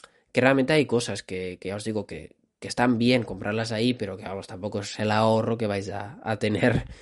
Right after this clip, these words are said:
eh, con todo lo que te gastas yendo allá. Luego también compramos una mesita, eh, que nos gustaba mucho y que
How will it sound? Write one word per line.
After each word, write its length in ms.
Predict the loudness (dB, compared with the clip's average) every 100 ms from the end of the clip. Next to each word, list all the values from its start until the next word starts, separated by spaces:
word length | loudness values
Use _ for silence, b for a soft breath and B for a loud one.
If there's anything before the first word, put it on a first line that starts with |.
| B B
eh, 200 | 2 4
con 160 | 2
todo 100 | 0
lo 100 | 0
que 120 | 2 0
te 120 | 0
gastas 300 | -2 -2 -2
yendo 220 | 0 -2
allá. 300 | -2 -2 -4 _ -20 -20 _ _ -14 -4
Luego 260 | 6 8 8
también 360 | 6 6 4
compramos 420 | 2 0 0 0
una 140 | -2 -2
mesita, 520 | -4 -4 -4 -4 -6 b b b -2
eh, 220 | 2 2
que 100 | 2
nos 140 | 2
gustaba 380 | 0 0 2 4
mucho 280 | 2 2 0
y 60 |
que 220 | -2 -6